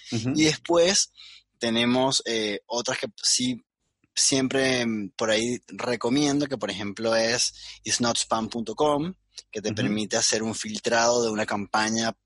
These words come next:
Speaker 2: previo al envío. Esto es muy sencillo y, y en realidad te presenta un informe súper técnico, pero que en realidad nos interesa solamente las cuatro, tiene como cuatro secciones donde tenemos que saber que el D K I M pasó,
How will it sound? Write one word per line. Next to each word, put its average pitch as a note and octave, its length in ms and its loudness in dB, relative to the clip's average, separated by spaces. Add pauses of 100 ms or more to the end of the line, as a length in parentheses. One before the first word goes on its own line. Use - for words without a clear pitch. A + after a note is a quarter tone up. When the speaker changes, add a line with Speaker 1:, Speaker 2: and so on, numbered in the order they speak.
(140)
Speaker 2:
previo A2+ 400 2
al G#2+ 100 0
envío. C#3 520 0 (580)
Esto - 220 -8
es A#2+ 60 -2
muy A2+ 100 -2
sencillo B2 580 0
y, A#2 180 0
y G#2 160 -4
en G2 80 -4
realidad G2+ 460 0 (460)
te - 140 0
presenta A#2 600 -2
un A#2+ 100 -2
informe A#2+ 460 -2 (280)
súper E3 420 2
técnico, E3+ 460 2
pero A#2+ 220 2
que A#2 60 -2
en A2+ 120 -2
realidad A2 280 2
nos B2+ 100 0
interesa A#2+ 380 0
solamente A#2+ 580 0 (460)
las G2+ 260 -2
cuatro, A2+ 680 0 (260)
tiene A#2 160 -2
como A#2 200 0
cuatro A#2 380 0
secciones D3 720 0
donde G2 560 -2 (200)
tenemos G2+ 280 -6
que - 80 -4
saber G2 240 -2
que G#2 160 0
el G2 120 -2
D G2 120 -2
K G2+ 180 0
I G2+ 120 0
M G2+ 260 -2
pasó, C3+ 580 0